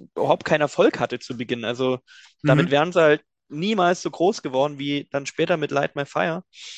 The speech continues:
Speaker 1: Ähm, was ich persönlich nicht verstehen kann, weil, ähm,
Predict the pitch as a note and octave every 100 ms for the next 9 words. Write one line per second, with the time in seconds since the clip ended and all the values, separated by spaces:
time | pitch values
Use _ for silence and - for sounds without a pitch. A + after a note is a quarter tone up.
0 | - - - C3+ C3+ C3+ C3 - C#2+ -
1 | A2 C#3 - G3+ - - D3+ D#3 F3 E3
2 | - C3+ - C#3 A#3 - C4 G#3+ C#3+ C#3+
3 | C#3 B2 - - B2+ B2+ B2+ A#2